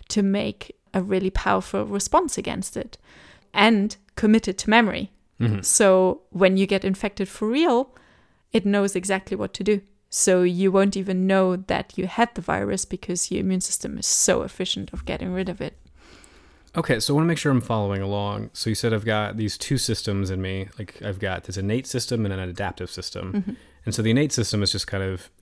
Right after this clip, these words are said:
Speaker 2: eat it, destroy it, you know, that's about it. It's just got that one strategy for getting rid of anything that infects my body. But my adaptive system,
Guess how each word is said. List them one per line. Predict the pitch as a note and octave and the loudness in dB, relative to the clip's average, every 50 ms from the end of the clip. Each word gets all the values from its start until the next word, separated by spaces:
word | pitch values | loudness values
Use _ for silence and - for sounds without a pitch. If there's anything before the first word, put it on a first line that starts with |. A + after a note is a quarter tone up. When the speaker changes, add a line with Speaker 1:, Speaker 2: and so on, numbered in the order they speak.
| _ _ | _ _
Speaker 2:
eat | - C3+ C3 | 0 0 2
it, | B2 B2+ A#2+ - _ | 2 0 -2 -6 _
destroy | - - - - - A#2 A2 G#2+ G#2 | -8 -8 -6 -6 -4 -2 0 0 0
it, | G#2 G#2 G#2 - _ _ _ | 0 0 -2 -6 _ _ _
you | - G#2 | -8 -6
know, | G2 G2+ - - _ _ _ _ | -6 -6 -10 -12 _ _ _ _
that's | - G2+ - | -4 -4 -4
about | G#2+ G2+ F#2 F2 E2 | -2 -4 -4 -4 -4
it. | D#2+ D2 - - _ _ _ _ _ _ _ _ _ - | -6 -8 -10 -12 _ _ _ _ _ _ _ _ _ -4
It's | A#2 - | -4 -2
just | - A2 G#2 | -2 0 0
got | G#2+ | 0
that | G2 G2+ G2+ | 2 2 0
one | G2+ G#2 G#2 G2+ | 2 2 2 2
strategy | - - - G#2 F#2+ F#2+ F#2 F2+ F#2+ F#2 F2+ F2+ | 0 -2 -2 -2 -2 -2 -2 -4 -4 -6 -6 -6
for | - - G2 | -8 -8 -8
getting | F#2+ F#2 F2+ F#2 | -6 -6 -6 -6
rid | F#2 F2+ F#2 | -6 -6 -6
of | F2+ F2+ - - - - - | -8 -10 -10 -14 -14 -8 -6
anything | G#2+ G2+ F#2 F#2 - F#2 F#2 | -4 -4 -4 -6 -6 -8 -8
that | F#2 F2+ F2 - _ _ - | -6 -6 -8 -10 _ _ -6
infects | A2+ G2+ - - F2 - - - | -6 -4 -4 -4 -6 -6 -6 -8
my | F2+ | -6
body. | E2+ F2 E2+ E2 E2+ F2+ F2+ F2 - _ _ _ _ _ _ _ - | -4 -4 -4 -4 -6 -8 -10 -12 -14 _ _ _ _ _ _ _ -8
But | - G2+ | -4 -2
my | G2+ F#2+ | 0 0
adaptive | F#2 F2+ C3+ C#3+ E3 - C#3 A2 | 0 0 0 0 0 0 0 -2
system, | - - G2+ - - G2+ G2 F#2+ F#2 G2 - | 0 -2 -4 -4 -4 -4 -4 -4 -4 -6 -8